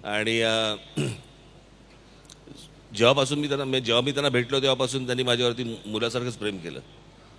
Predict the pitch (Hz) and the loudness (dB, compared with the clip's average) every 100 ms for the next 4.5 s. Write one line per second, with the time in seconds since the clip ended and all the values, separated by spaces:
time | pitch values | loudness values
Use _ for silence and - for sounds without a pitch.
0 | - - - - - - - - - - | -20 -20 -20 -20 -20 -20 -20 -20 -18 -6
1 | 95 107 113 113 110 107 104 90 - - | -2 0 2 4 4 4 2 -2 -10 -18
2 | - - - - - - - - - - | -20 -20 -20 -20 -20 -20 -20 -20 -20 -20
3 | - - 107 120 120 - - - 113 120 | -16 -4 2 4 2 -2 -10 0 2 6
4 | 131 117 120 120 | 6 6 4 0